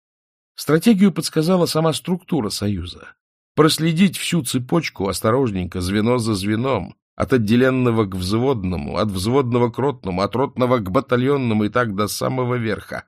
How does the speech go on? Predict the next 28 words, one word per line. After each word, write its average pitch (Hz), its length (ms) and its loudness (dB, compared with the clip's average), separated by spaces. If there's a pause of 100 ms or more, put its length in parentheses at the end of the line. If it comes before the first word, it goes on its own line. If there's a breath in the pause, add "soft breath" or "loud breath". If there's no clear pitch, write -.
(280)
Только 98 340 2
не 95 160 0
спугнуть 92 840 -8
дичь. - 460 -14 (920)
Зотова 156 380 -2
не 143 120 0
надо 143 220 0
было 127 180 0
и 120 60 2
выслеживать. 82 680 -6 (520)
Иван 135 220 6
Климентьевич 127 680 0
уже 104 340 2
считал 107 540 0
штабс-капитана 92 800 -2
за 82 160 -8
своего 82 560 -2 (760)
и 220 140 4
сообщил 180 500 2
адрес, 139 460 -4 (320)
по 120 100 -2
которому 135 420 4
его 131 220 6
можно 117 380 4
разыскать 101 540 -2
в - 60 -14
случае - 360 -4
необходимости. 80 720 -8